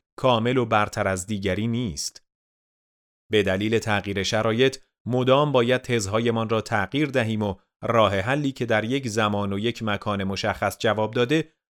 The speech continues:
لزوماً در زمان و مکان دیگر پاسخگو نیست.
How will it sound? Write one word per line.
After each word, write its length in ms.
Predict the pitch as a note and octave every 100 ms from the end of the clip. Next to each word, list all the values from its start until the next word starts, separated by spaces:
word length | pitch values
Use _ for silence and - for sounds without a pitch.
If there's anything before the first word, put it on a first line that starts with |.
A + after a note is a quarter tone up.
| G2+
لزوماً 540 | A#2 A#2+ A#2 B2 D3
در 260 | D#3+ C#3+ B2
زمان 380 | A#2 A2 G#2
و 60 | G#2
مکان 460 | G2+ G2 A2 G2 F#2
دیگر 380 | F2+ F#2+ B2+
پاسخگو 580 | A#2 B2 G#2+ G2+ - B2+
نیست. 480 | C#3+ D#3+ D#2+ - _